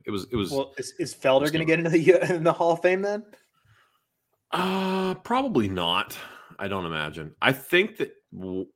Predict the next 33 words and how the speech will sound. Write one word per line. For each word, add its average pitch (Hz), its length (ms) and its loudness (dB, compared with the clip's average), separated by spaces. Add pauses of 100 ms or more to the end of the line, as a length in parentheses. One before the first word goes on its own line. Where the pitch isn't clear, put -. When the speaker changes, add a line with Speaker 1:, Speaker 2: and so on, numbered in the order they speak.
(240)
Speaker 1:
at 95 160 2
a 90 40 -2
certain 92 360 0
point, 95 260 -4
they 85 80 0
might 85 220 -2
consider 80 920 -4
his 92 240 -4
fight 85 320 -4
with 76 140 -12
Dan 78 240 -6
Hooker 76 560 -8 (220)
as 80 220 -8
a, 73 380 -6 (300)
a 78 60 -10
Hall 76 220 -6
of - 80 -14
Fame 82 260 -6
fight. 73 240 -6
He 85 80 -8
might 76 200 -8
get 78 120 -8
in 73 100 -10
that 67 220 -8
way. 64 160 -6 (640)
Speaker 2:
Hmm. 131 140 -12 (580)
Mm-hmm. 131 260 -14 (540)
Speaker 1:
I 92 40 -12
mean, 98 120 -2
him 117 140 2
versus 120 300 0
Dan 90 160 -2
Hooker 76 420 -8